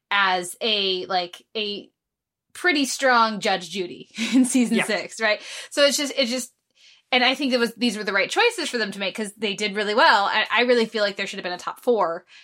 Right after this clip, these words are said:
Speaker 1: and a bottom two, because I don't, like, Simone, I think, be-, belonged in the top, but I don't know who I would have kicked out, because I felt like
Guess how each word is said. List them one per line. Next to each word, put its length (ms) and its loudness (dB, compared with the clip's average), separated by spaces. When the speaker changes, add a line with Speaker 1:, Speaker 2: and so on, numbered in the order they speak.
Speaker 1:
and 100 -4
a 40 -2
bottom 220 0
two, 560 0
because 440 -2
I 120 0
don't, 380 2
like, 140 0
Simone, 460 2
I 120 0
think, 300 -8
be-, 100 -6
belonged 340 -2
in 60 -12
the 80 -10
top, 420 4
but 120 2
I 240 0
don't 280 0
know 140 -4
who 160 -8
I 80 0
would 180 -6
have 240 -14
kicked 300 -10
out, 300 4
because 180 -8
I 80 -6
felt 100 -2
like 160 0